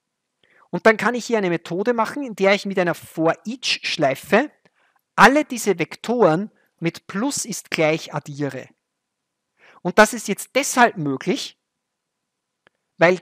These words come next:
diese Dinge dieses I-Addable Interface implementieren. I-Addable ermöglicht also jetzt,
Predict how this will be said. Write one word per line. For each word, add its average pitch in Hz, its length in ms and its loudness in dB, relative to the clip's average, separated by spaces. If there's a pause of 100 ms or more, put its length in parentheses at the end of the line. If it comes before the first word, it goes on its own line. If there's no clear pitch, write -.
diese 247 320 -6
Dinge 196 360 -4
dieses 147 320 -10 (160)
I-Addable 175 1000 2
Interface 143 560 -8
implementieren. 120 720 -12 (800)
I-Addable 185 1300 4 (1000)
ermöglicht 170 760 2
also 214 240 -2
jetzt, 208 440 -2